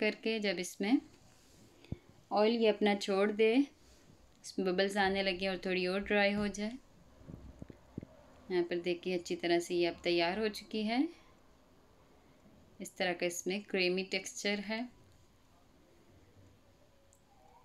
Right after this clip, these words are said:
बहुत ही मज़ेदार सी खुशबू भी आ रही है साथ ही। अच्छी तरह से हम इसको mix कर लेते हैं और अब हम इसको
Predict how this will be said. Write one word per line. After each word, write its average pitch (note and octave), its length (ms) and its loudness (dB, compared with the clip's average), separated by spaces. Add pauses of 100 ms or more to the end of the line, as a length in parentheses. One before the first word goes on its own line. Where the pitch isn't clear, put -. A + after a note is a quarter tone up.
(1800)
बहुत F3+ 340 -4
ही F#3+ 40 -2
मज़ेदार F3 560 0
सी F3+ 500 -6 (540)
खुशबू F#3 420 -2
भी G3+ 180 0
आ G3+ 140 4
रही G#3 220 0
है G#3 120 -2
साथ G3 340 -2
ही। A3 100 -4 (2500)
अच्छी - 200 -20
तरह F3+ 140 -2
से F3+ 140 -4
हम F3+ 120 2
इसको F3 240 -4
mix G3 260 -4
कर A#3 200 0
लेते A3+ 300 -2
हैं A3 140 -2
और G3+ 100 -4
अब F3+ 160 -2
हम F3+ 160 0
इसको G3 280 -4